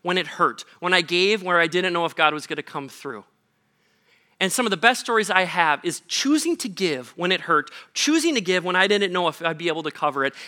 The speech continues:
and God showed up. Why? Because it, he promises to show up. And so many Christians are missing out on experiencing God showing up in big, bold ways of, of, of, you know, this is not prosperity gospel we're talking about here. We're talking about the promises of God.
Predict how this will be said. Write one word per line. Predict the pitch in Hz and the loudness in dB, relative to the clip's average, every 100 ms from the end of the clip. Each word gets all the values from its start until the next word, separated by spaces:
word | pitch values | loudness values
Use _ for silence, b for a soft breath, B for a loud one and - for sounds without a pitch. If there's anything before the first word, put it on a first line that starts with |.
| - | -4
and | 165 143 | -2 6
God | 175 180 - | 6 6 2
showed | - 170 | 0 2
up. | 160 - | 0 4
Why? | 165 208 | 4 4
Because | 220 220 208 B B _ | 2 -4 -6 B B _
it, | 262 269 - | 0 0 0
he | 294 262 | 0 0
promises | - - 226 262 233 - 160 - | -2 2 6 6 2 -4 -6 -8
to | 131 | -8
show | - 131 110 | -8 -8 -12
up. | 90 - _ _ _ _ _ b b b | -14 -16 _ _ _ _ _ b b b
And | 208 202 | -4 -2
so | - 285 | 2 4
many | 349 359 | 4 2
Christians | - 320 - 208 - | 0 -2 0 -2 -2
are | 180 | -2
missing | 180 233 320 - 320 | 0 0 -2 -2 -2
out | 240 226 | 0 2
on | 196 | 0
experiencing | 180 - - - 285 330 294 - 190 | -2 -2 -2 -2 -2 -2 -4 -4 -6
God | 147 185 247 | 0 4 4
showing | 247 262 254 190 | 2 -4 -4 -2
up | 175 B B - | -2 B B -6
in | 160 - | -6 0
big, | 233 294 240 | 2 2 2
bold | 220 214 196 | 0 0 0
ways | 151 123 98 - b b b b | -2 -4 -8 -14 b b b b
of, | 190 156 - | 0 0 2
of, | 196 - _ _ | 0 0 _ _
of, | 208 165 b b b b _ | 0 0 b b b b _
you | 302 | -2
know, | 247 | 0
this | 294 294 | 0 0
is | 311 | 2
not | 339 359 | 2 2
prosperity | 339 - 294 339 | 0 0 -2 2
gospel | 214 254 208 | 2 2 -2
we're | 175 | -4
talking | 220 | -2
about | 185 | -2
here. | 139 | -2
We're | 214 | -2
talking | 349 339 | -4 0
about | 269 | 0
the | 208 | -2
promises | - 233 240 226 208 170 | 2 4 4 0 -6 -8
of | 135 | -4
God. | 202 214 104 | -2 -2 -4